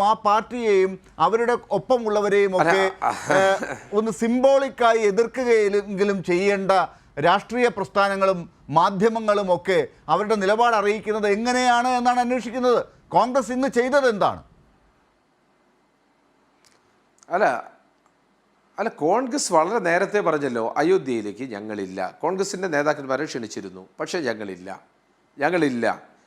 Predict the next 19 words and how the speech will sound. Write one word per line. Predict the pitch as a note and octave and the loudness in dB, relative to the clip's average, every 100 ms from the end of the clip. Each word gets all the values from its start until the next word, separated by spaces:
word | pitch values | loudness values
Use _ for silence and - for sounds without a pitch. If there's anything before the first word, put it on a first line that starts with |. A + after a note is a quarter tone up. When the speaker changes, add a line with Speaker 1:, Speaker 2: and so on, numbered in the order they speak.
| _ | _
Speaker 2:
അത് | D#3+ G3+ | 0 2
ബി | D3+ E3+ | 0 -2
ജെ | E3+ E3 | -4 -4
പിയുടെ, | B2 G#2+ A#2+ B2 A#2 | -6 -4 -4 -2 0
ആർ | D3+ D3+ | 0 -2
എസ് | A#2+ | -10
എസിൻ്റെ | G2+ G2+ G2+ A2+ D3 _ _ _ A#2+ | -14 -12 -10 -10 -10 _ _ _ -2
ഒരു | B2 B2 B2+ - - A2 | 0 -2 -6 -18 -10 0
രാഷ്ട്രീയ | B2+ D#3 - - D#3+ C3+ C#3+ B2 | 0 0 -4 -4 -2 0 -2 -6
ലക്ഷ്യം | A2 - D#3 | -10 -6 -6
വെച്ചുകൊണ്ടുള്ള | A2+ A2+ G#2+ G#2 G#2+ A#2+ - | -6 -12 -14 -12 -10 -10 -10
ഒരു | A2 - | -14 -6
ചടങ്ങാണ്. | G#2+ B2+ B2+ G2+ G#2 - C3+ | -6 -6 -8 -10 -10 -10 -12
ആ | D3+ | -8
ചടങ്ങിനില്ല. | D3+ D#3 E3 D#3 D#3 F3 C3 A#2 | -8 -6 -6 -8 -4 -2 -2 -4
അത് | F3 - | -12 -6
ക്ലിയർ | F3 A3 - | -6 -6 -6
സ്റ്റാൻഡ് | F3+ F3+ G3+ G3 | -4 -4 -2 -6
എടുത്തു, | F#3+ C#3 | -6 -8